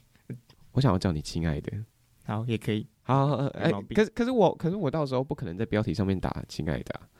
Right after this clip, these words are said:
Speaker 2: 我知道，我知道。
Speaker 1: 你写考啊。<laughs> 我想一下，不然，哎，对，我们真的没有讨论过这个问题。
Speaker 2: 我们可以现在讨论。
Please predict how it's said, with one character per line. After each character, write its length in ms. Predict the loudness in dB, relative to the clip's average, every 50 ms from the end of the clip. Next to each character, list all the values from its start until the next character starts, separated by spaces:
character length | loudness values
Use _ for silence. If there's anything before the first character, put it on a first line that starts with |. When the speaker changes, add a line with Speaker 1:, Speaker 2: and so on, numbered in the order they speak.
| -18 -10 -6
Speaker 2:
我 100 | -6 -4
知 140 | -2 -2
道， 160 | -4 -4 -6 -10
我 80 | -16 -18
知 80 | -16 -16
道。 100 | -16 -16 _ _ _ _ -20 -20 -20 -20 -16 -10 -10 -8 -8 -10 -14 -18 -16 -12
Speaker 1:
你 60 | -6
写 120 | -4 -4
考 280 | -4 -2 0 0 2 2
啊。 140 | 2 2 2 2 0 -4 -10 -16 -20 -20 _ -6 -4 -4 -4 -4 -6
<laughs> 560 | -8 -12 -14 -16 -18 -20 -20 _ _ _ -20 -14
我 80 | -10 -8
想 180 | -8 -6 -6 -8
一 20 | -8
下， 180 | -6 -6 -8
不 160 | -6 -4 -2 -2
然， 720 | 0 0 0 -2 -2 -2 -4 -4 -6 -6 -8 -10 -12 -14 -16 _ _ _ _ _ _ _ _ _ _ _ _ _ _ _ _ _ -4
哎， 80 | -4
对， 180 | 0 4 6 8
我 140 | 8 8 6
们 140 | 4 2 0
真 100 | 0 0
的 60 | 2
没 80 | 2
有 100 | 2 0
讨 160 | 0 0 0 0
论 100 | 0 0
过 120 | -2 -2
这 100 | -2 -2
个 80 | -4 -4
问 160 | -4 -6 -8
题。 220 | -12 -14 -20 -20 -20 -20 -20 _ _ _ _ _ _ _ _ _ _ _ _ _ _ _ _
Speaker 2:
我 60 | -16 -10
们 100 | -6 -4
可 40 |
以 60 | -4 -2
现 140 | -2 -4
在 60 | -4 -4
讨 180 | -6 -8 -10 -10
论。 160 | -10 -10